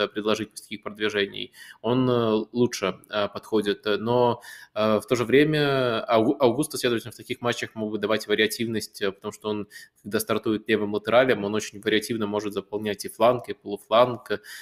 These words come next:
Э, вот в этом он хорош. Но в то же время, мне кажется, вот, э, такой банальный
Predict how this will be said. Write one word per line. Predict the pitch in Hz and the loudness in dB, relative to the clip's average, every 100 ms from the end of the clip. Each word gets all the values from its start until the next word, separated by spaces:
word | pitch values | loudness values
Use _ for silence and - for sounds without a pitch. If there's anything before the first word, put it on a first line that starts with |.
| - - | -14 -2
Э, | 101 | 0
вот | 101 110 110 | 2 0 0
в | 110 | 2
этом | 113 101 | 0 -2
он | 101 | -10
хорош. | - 113 101 - - - - - | -6 -2 -2 -4 -12 -16 -18 -8
Но | 117 127 | -2 0
в | |
то | 143 | 2
же | 127 | 4
время, | 127 147 156 139 | 4 4 2 -4
мне | 120 123 | -4 -6
кажется, | 123 120 113 - 117 113 | -4 -4 -4 -4 0 0
вот, | 110 110 | 0 -2
э, | 113 | -4
такой | 107 107 117 113 | -4 -4 -2 0
банальный | 107 107 113 120 123 117 113 107 101 101 | -2 -4 -2 0 -2 -2 -2 -2 -4 -10